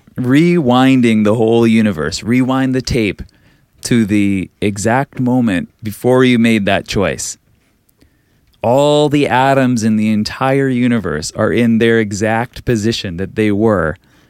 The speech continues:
before you chose to listen to this. All subatomic particles have the same charges and everything is exactly as it was.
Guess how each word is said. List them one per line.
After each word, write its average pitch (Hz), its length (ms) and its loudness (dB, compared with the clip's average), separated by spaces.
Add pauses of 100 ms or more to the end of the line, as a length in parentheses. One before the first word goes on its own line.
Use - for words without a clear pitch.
(100)
before 110 480 0
you 113 180 2
chose 104 460 0
to - 160 -8
listen 92 320 -4
to 78 100 -4
this. 65 340 -10 (840)
All 147 720 2 (440)
subatomic 139 960 0
particles 147 720 -2 (440)
have 120 200 -4
the 120 100 0
same 131 460 0
charges 117 760 0
and 110 220 0
everything 127 760 0 (920)
is 92 240 -4
exactly 120 760 -2
as 113 220 0
it - 120 -6
was. 95 420 -2